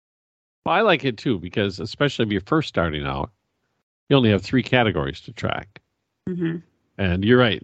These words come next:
Speaker 1: When you're first starting out some of these other methods, <laughs> it
Speaker 2: Mm-hmm.
Speaker 1: can be a little overwhelming to figure out the categories for, you know, you, all these separation and things. Now you just, I got my utility bill. I know where that goes.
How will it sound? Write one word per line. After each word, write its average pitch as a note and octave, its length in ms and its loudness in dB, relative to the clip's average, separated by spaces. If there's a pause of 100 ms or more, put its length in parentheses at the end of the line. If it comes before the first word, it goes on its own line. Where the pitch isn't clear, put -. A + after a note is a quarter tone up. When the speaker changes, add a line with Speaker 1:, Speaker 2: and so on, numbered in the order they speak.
Speaker 1:
When G#2 220 -10
you're F#2 100 -12
first A2+ 220 -4
starting G#2 320 0
out G2+ 160 2
some G2+ 160 0
of F#2+ 60 2
these F2+ 160 2
other F#2+ 200 4
methods, F2 640 0 (360)
<laughs> - 340 -20 (300)
it - 180 2 (400)
Speaker 2:
Mm-hmm. F#3 260 2
Speaker 1:
can F#3 140 4
be F#3+ 80 8
a E3 60 8
little D3+ 220 6
overwhelming C#3 580 4
to A#2 220 4
figure A2+ 300 0
out C#3 140 4
the - 80 -6
categories D#2 560 -2
for, E2 340 -4
you F#2 80 -10
know, E2 260 -12
you, F#2 240 -10 (300)
all G2 140 -2
these F2 160 -2
separation F#2+ 760 0
and D2 200 -6
things. D#2 240 -6
Now F2+ 120 -2
you F2+ 120 -4
just, F2 280 -8 (400)
I F#2+ 60 -4
got F#2 160 2
my E2 60 0
utility A#2 460 2
bill. A2 260 2
I - 80 0
know F#2 120 -2
where F2+ 140 0
that F#2+ 200 2
goes. G#2+ 480 -2